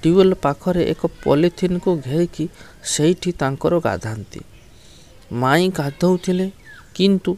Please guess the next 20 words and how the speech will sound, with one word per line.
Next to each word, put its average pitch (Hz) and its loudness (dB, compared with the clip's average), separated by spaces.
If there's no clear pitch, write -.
ସାବୁନ 170 0
ନେବାକୁ 170 0
ଭୁଲି 147 0
ଯାଇଥିଲେ। - -6
ତେଣୁ 175 2
ମୋତେ 143 -2
ସାବୁନ 165 -4
ନେଇକି 170 -4
ଯିବା 151 0
ପାଇଁକି 156 -4
କହିଲେ। 101 -8
ମୁଁ 196 2
ଯେତେବେଳେ 190 0
ସାବୁନ 180 -2
ଦେବା 151 0
ପାଇଁକି 180 -6
ଗଲି, 156 0
ମୋର 170 0
ନଜର 160 0
ପଡ଼ିଲା 165 -2